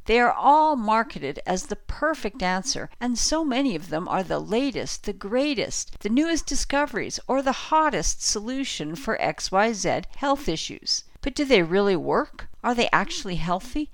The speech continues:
And what happens when you stop taking or using the product? These are some of the questions I'll be digging into, so let's get started. Here's what this episode is all about.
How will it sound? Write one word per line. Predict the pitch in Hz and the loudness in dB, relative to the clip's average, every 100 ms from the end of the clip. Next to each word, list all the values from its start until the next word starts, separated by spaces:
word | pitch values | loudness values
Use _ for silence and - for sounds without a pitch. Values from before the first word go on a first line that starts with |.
| - | -2
And | 262 | 0
what | 302 349 | 0 0
happens | 226 294 330 185 165 175 | 2 2 2 -2 -4 -4
when | 220 | -4
you | 233 262 | -2 -2
stop | - 170 165 - - | -2 0 0 -2 0
taking | 240 170 - 160 208 | 0 0 -4 -8 -4
or | 190 247 | -4 -4
using | 220 208 156 185 | -4 -4 -4 -4
the | 190 | -4
product? | 247 - 294 311 - - - - - | -6 -2 -2 0 -4 -10 -18 -20 -4
These | 285 330 320 | 2 2 2
are | |
some | 247 254 | 0 -2
of | 226 | -2
the | 202 | -2
questions | - 233 - 151 156 | 0 2 2 -2 -2
I'll | - | -2
be | 180 190 | -2 -2
digging | 202 196 190 | -4 -4 -4
into, | 190 190 - - | -4 -4 -6 -6
so | - 208 | -4 -2
let's | 254 349 269 | 0 -2 -4
get | - - | -6 -8
started. | - - 170 135 - - - - - | -4 2 2 0 -6 -14 -14 -18 -12
Here's | - 285 339 339 | -4 0 0 0
what | 339 - | -4 -4
this | 233 | -2
episode | 226 - 175 - 143 | 0 0 -2 -2 -2
is | 143 151 | -4 -4
all | - 175 190 | -2 0 0
about. | 185 104 - - | 0 0 -2 -14